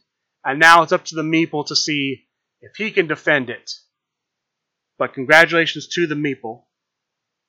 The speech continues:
And now this brings us to the big one, folks. The Gen Con World Championship Tournament. Fifty-two players. Five bullet rounds in the tournament.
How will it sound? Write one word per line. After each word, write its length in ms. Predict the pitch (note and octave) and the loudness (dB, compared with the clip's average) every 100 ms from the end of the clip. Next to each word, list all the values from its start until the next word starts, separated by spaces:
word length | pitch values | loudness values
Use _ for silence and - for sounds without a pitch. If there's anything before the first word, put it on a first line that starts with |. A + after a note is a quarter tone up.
| _ _ _ - | _ _ _ -12
And 160 | B2 | 0
now 220 | D3+ E3 | 4 6
this 180 | D#3+ E3 | 4 -2
brings 340 | - D#3+ D3+ D3 | -2 -2 0 -2
us 180 | C#3+ | -4
to 100 | - | -4
the 80 | C#3+ | -8
big 240 | B2 D3+ C3 | -2 -2 -2
one, 160 | B2+ | -6
folks. 640 | A#2 B2+ B2 - - - _ _ _ _ _ _ _ _ _ - | -4 -4 -2 -4 -8 -10 _ _ _ _ _ _ _ _ _ -8
The 80 | B2+ | -6
Gen 380 | - D#3+ F3 F#3+ | 0 4 4 2
Con 680 | F3+ F3 E3+ E3 D#3+ A2+ | 4 6 6 4 -6 -2
World 440 | C3+ D#3+ D#3 D#3 - - | 4 8 8 6 0 -6
Championship 600 | - D3+ D#3 D3 - D3 | -2 -2 -4 -8 -8 -14
Tournament. 380 | - C#3 B2 A2 _ _ _ _ _ _ _ _ _ _ | -4 -4 -4 -10 _ _ _ _ _ _ _ _ _ _
Fifty-two 760 | A3+ A3+ - G#3+ - A3+ A3 | 2 2 -6 -6 -4 -6 -6
players. 920 | - - G3+ G3+ F3 B2 - - - _ _ _ _ _ _ _ _ _ _ _ | -8 0 6 6 6 2 -6 -10 -12 _ _ _ _ _ _ _ _ _ _ _
Five 640 | _ E3+ F#3 G#3 F#3 C#3 | _ 8 10 10 8 0
bullet 300 | F3+ F3 C#3+ | 0 0 0
rounds 340 | E3 E3 D#3 | 2 2 0
in 80 | D#3 | -4
the 60 | D#3+ | -2
tournament. 520 | F3 D3 C#3+ D#3 | 2 2 2 -2